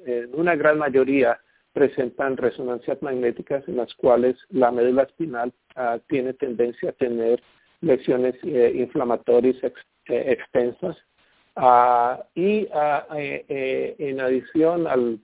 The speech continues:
al, a la resonancia magnética, se debe hacer un estudio, ah, de sangre para identificar, eh,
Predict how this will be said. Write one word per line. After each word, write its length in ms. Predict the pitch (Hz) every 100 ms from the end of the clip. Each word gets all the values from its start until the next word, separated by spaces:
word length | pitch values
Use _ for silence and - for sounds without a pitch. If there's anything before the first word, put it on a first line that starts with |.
| _
al, 560 | 131 123 120 113 113 113 139
a 80 |
la 100 | 123
resonancia 500 | 120 123 123 123 -
magnética, 800 | 185 160 135 123 - 160 - 165 _ - - _ -
se 320 | 165 143 135
debe 360 | 123 120 139 156
hacer 440 | 156 - 151 147
un 200 | 151 143
estudio, 760 | 135 - - 151 139 135 135 135
ah, 360 | 139 123 123 120 -
de 120 | 120 -
sangre 420 | 156 170 139 120 -
para 240 | 127 120
identificar, 840 | 120 117 - - - - 120 123 -
eh, 260 | 135 131